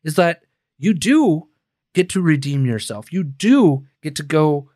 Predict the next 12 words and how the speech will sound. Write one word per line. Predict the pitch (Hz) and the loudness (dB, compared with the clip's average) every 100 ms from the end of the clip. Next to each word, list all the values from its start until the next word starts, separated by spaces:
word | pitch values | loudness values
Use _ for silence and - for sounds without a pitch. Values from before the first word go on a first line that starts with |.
| _ | _
to | - 165 | -2 0
heaven | 135 175 147 110 - _ _ 143 | 0 -2 -2 -4 -8 _ _ -2
based | 170 170 | -2 0
off | 160 170 | 0 -2
of | 139 | -6
some | - 208 240 | -2 0 2
of | 170 | 2
your | 170 190 | 0 0
good | 147 185 | 2 0
works | 175 214 254 - | 2 0 0 -2
in | 143 | -4
life. | 107 - _ | -4 -14 _